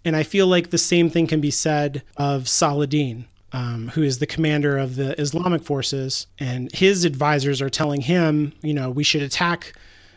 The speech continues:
The Christians are here. The time is now." And he, he tells his advisors, you know, "How many battles did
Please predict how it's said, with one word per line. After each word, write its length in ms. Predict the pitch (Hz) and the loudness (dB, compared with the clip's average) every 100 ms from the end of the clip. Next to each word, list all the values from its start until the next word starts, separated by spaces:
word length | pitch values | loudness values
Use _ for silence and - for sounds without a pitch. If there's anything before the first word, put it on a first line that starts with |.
| _ | _
The 60 | 135 | -8
Christians 440 | - 143 - 143 | -2 0 0 -2
are 60 | 127 | -4
here. 420 | - 202 185 185 | 0 4 4 4
The 100 | 156 | 0
time 300 | - 143 135 | -4 -4 -4
is 140 | 127 | -2
now." 440 | 170 170 165 165 160 - | 0 2 2 0 -2 -8
And 400 | - 156 143 139 135 | -2 0 0 -2 -4
he, 360 | - 185 180 | 0 2 2
he 80 | 185 | -2
tells 380 | - 170 160 - | -4 0 0 0
his 160 | 156 | -2
advisors, 800 | 135 135 170 190 151 151 147 135 - - | -2 0 4 4 4 2 2 -2 -8 -8
you 100 | 151 | -6
know, 100 | 127 | -4
"How 160 | - 190 | 0 2
many 180 | 196 175 | 4 4
battles 440 | 165 165 160 143 | 4 4 4 2
did 480 | 139 156 147 143 | 2 2 2 0